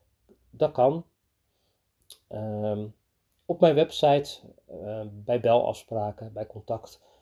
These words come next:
vind je jeugd- en kinderpraktijk rota punt N L contact. En daar vind je, ehm,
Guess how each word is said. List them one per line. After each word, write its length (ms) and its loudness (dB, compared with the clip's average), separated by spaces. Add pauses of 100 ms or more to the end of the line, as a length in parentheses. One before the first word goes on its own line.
(140)
vind 380 -4
je 200 -4
jeugd- 300 2
en 80 -12
kinderpraktijk 640 -6
rota 320 2
punt 300 -6
N 180 -2
L 100 -2
contact. 580 -2 (320)
En 300 -16
daar 440 0 (180)
vind 400 -6
je, 200 -8 (440)
ehm, 560 -4